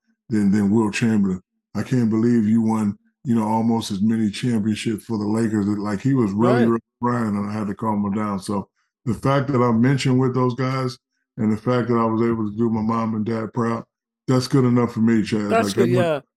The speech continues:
Speaker 2: And that's
Speaker 1: Yeah.
Speaker 2: sma-, that's smart. It's all different eras, you
Speaker 1: Right.
Speaker 2: know. Uh, one thing I gotta say, and again, just a little bit about, I,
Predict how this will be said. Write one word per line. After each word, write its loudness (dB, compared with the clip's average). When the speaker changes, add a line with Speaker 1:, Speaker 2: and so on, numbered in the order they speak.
Speaker 2:
And -2
that's 0
Speaker 1:
Yeah. 2
Speaker 2:
sma-, 0
that's 2
smart. -2
It's 6
all 8
different 2
eras, 2
you -2
Speaker 1:
Right. 4
Speaker 2:
know. 4
Uh, 8
one 4
thing 2
I 6
gotta 4
say, 4
and 2
again, 2
just -2
a 0
little 4
bit 4
about, 2
I, 2